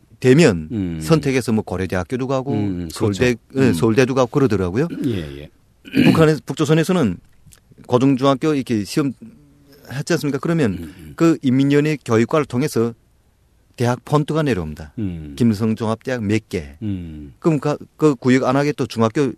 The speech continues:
Speaker 1: 쫙
Speaker 2: 음.
Speaker 1: 있지 않습니까?
Speaker 2: 음.
Speaker 1: 그럼 그 배분하는 겁니다.
Speaker 2: 예.
Speaker 1: 어느 중학교 얼마. 그런데
Speaker 2: 음.
Speaker 1: 힘 있는,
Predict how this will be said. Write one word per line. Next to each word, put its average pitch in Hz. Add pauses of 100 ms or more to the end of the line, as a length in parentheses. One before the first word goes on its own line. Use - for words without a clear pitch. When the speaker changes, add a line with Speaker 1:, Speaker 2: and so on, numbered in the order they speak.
Speaker 1:
쫙 107
Speaker 2:
음. 139
Speaker 1:
있지 127
않습니까? 147
Speaker 2:
음. 90
Speaker 1:
그럼 165
그 131 (160)
배분하는 117
겁니다. 82
Speaker 2:
예. 110
Speaker 1:
어느 120
중학교 107
얼마. 101 (220)
그런데 165
Speaker 2:
음. 156
Speaker 1:
힘 156
있는, 143